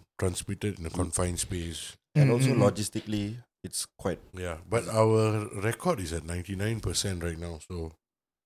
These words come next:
Speaker 1: I don't think it's
Speaker 3: Record
Speaker 1: gonna
Speaker 3: of?
Speaker 2: What
Speaker 1: Uh,
Speaker 2: record?
Speaker 1: contact tracing.
Speaker 3: Oh.
Speaker 1: There are cases, every case is already linked. There's one percent which is not linked lah.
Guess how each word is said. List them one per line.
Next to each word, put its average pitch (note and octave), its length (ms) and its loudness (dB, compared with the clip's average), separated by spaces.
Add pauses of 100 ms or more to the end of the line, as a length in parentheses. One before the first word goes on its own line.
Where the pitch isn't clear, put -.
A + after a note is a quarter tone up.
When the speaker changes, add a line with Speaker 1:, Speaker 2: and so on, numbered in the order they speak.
(220)
Speaker 1:
I E2+ 80 -4
don't F#2+ 280 2
think E2+ 300 -2 (200)
it's - 160 -8
Speaker 3:
Record C3 240 8
Speaker 1:
gonna C#3+ 120 6
Speaker 3:
of? - 140 -6 (380)
Speaker 2:
What G#2 220 -6
Speaker 1:
Uh, G2 80 -2
Speaker 2:
record? G#2+ 180 -2
Speaker 1:
contact F#2+ 240 0
tracing. E2 280 -8 (300)
Speaker 3:
Oh. C3+ 180 12 (440)
Speaker 1:
There G2 160 2
are F#2+ 40 2 (120)
cases, A#2 320 4 (140)
every G#2 160 0 (100)
case A2 140 2
is F2+ 120 -2
already E2 260 -4
linked. F2 380 -4
There's F2 180 -8
one G#2 200 -2
percent F#2+ 320 -2
which - 140 -4
is - 180 -6
not F2+ 120 0
linked G2+ 340 2
lah. D#2+ 120 0